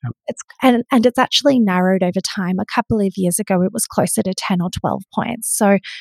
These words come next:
Speaker 2: we see that gap reducing, and it's just suddenly untrue, I think, when you're looking at any of this data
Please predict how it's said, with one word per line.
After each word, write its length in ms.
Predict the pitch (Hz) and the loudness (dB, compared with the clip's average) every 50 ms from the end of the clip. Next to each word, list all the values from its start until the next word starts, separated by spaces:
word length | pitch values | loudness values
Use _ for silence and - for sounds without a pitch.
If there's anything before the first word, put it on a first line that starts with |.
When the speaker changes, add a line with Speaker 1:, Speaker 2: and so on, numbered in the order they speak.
| - - | -4 2
Speaker 2:
we 100 | - 240 | 2 4
see 180 | 220 - 277 277 | 4 4 2 2
that 200 | 269 254 - 233 | 2 2 2 2
gap 220 | - 214 202 - - | 0 0 0 0 0
reducing, 760 | 226 208 190 - 185 180 185 - - - 190 180 180 185 - - | -2 -2 -2 0 -2 -2 -2 -2 -2 -2 0 0 0 -2 -2 0
and 120 | 214 208 | 0 0
it's 240 | 208 - - - - | 0 0 -4 -14 -10
just 280 | - - 254 - - | -6 -4 -4 -4 0
suddenly 540 | - 247 226 220 247 233 220 202 196 - - _ _ _ - | 2 2 2 4 2 2 2 2 0 -2 -6 _ _ _ 0
untrue, 720 | - 240 226 226 226 220 220 - - - - - - 73 - - | 2 4 4 6 4 4 2 0 -2 -2 -2 -2 -2 -4 -4 -4
I 140 | - 101 202 | -4 -6 -4
think, 320 | - 214 - 220 226 - | -4 -6 -6 -4 -2 -2
when 160 | 214 190 196 | 0 0 0
you're 100 | 190 185 | -2 -2
looking 380 | 185 190 190 - - 208 196 190 | -2 -4 -6 -6 -4 -4 -4 -4
at 100 | 175 - - - | -4 -6 -4 -2
any 300 | 240 226 214 208 202 190 | 0 2 2 4 2 2
of 80 | 180 - - | 0 -2 -4
this 180 | 185 - - | -4 -4 -4
data 460 | - 185 - - - 76 76 - 240 | -6 -4 -4 -2 -2 0 0 0 -2